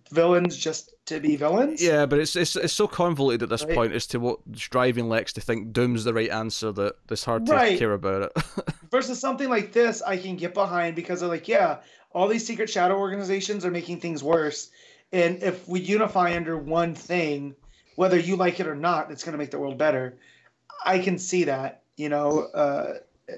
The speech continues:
Speaker 1: you know, a villain using that as justification.
Speaker 2: Hmm. That was lovely, Matt, for the, for the audio
Speaker 1: Sorry.
Speaker 2: listeners.
Speaker 1: Sorry,
Speaker 2: Yeah.
Speaker 1: again, it's allergy season. My
Speaker 2: Yeah.
Speaker 1: cat just flipping sent up a,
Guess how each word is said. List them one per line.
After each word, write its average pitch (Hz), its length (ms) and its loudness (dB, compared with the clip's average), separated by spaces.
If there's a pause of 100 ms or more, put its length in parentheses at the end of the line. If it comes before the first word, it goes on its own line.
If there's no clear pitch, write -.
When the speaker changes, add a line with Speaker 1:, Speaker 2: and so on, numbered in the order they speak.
(240)
Speaker 1:
you 180 100 2
know, 151 140 6
a 143 60 4
villain 156 340 4
using 147 280 2
that 139 300 -4
as 123 80 -10
justification. 135 800 -2 (560)
Speaker 2:
Hmm. 120 320 -6 (800)
That 117 80 0
was 110 160 -2
lovely, 107 240 -2
Matt, 95 260 -6 (380)
for - 120 -8
the, 104 140 -2
for 104 120 -8
the 104 80 0
audio 104 80 2
Speaker 1:
Sorry. 165 200 4
Speaker 2:
listeners. 107 480 -6 (600)
Speaker 1:
Sorry, 170 240 4
Speaker 2:
Yeah. 196 60 4
Speaker 1:
again, 180 380 4
it's 180 200 -4
allergy 175 360 2
season. 160 500 -4
My 156 100 -4
Speaker 2:
Yeah. 113 100 -2 (180)
Speaker 1:
cat 110 60 -4
just - 300 -6
flipping 160 400 -4 (580)
sent 165 300 -2
up 160 160 -2
a, 151 320 -2